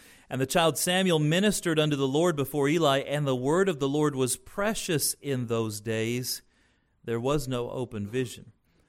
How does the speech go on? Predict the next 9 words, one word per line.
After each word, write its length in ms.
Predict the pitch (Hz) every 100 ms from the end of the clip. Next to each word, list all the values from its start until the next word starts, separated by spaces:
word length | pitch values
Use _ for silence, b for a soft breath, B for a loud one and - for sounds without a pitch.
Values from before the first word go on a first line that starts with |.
| _ - 139
God 240 | 147 233
wasn't 200 | 214 170
really 140 | 175 175
speaking 440 | - 247 208 160
to 40 |
people 340 | 135 147 127 123
during 260 | 117 110
this 200 | 104 101
time. 380 | - 113 92 -